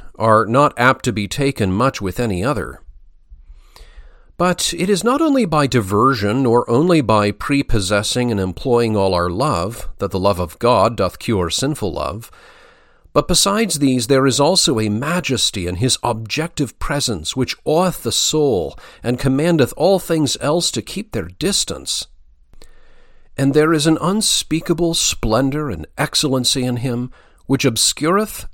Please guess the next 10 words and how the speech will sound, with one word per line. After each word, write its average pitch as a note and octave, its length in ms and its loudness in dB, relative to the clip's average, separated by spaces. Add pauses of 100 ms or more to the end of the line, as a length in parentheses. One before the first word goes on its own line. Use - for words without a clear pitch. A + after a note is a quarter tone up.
and A#2+ 120 4
annihilateth F#2 840 0 (300)
all A2+ 220 2
things D2 340 -8
else, E2+ 440 -6 (1080)
though G2+ 280 4
they F2+ 160 2
are F2+ 300 6
more E2 300 -2
near, F#2 560 -2